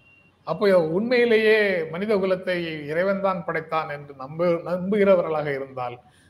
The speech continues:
அஹ், நம்ம சந்திக்கக்கூடிய ஒவ்வொருவரும் இறைவனின் படைப்பு என்பதில் உண்மையிலே நம்பிக்கை இருந்தால்,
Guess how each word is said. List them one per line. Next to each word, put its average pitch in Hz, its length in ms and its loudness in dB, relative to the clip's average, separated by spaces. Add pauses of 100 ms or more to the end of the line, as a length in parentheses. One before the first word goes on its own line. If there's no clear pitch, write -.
(160)
அஹ், 139 200 -8 (200)
நம்ம 143 260 -6
சந்திக்கக்கூடிய 185 640 0
ஒவ்வொருவரும் 196 640 2
இறைவனின் 180 460 0
படைப்பு 175 480 -2
என்பதில் 156 280 -10
உண்மையிலே 190 520 -4
நம்பிக்கை 180 420 -6
இருந்தால், 131 440 -10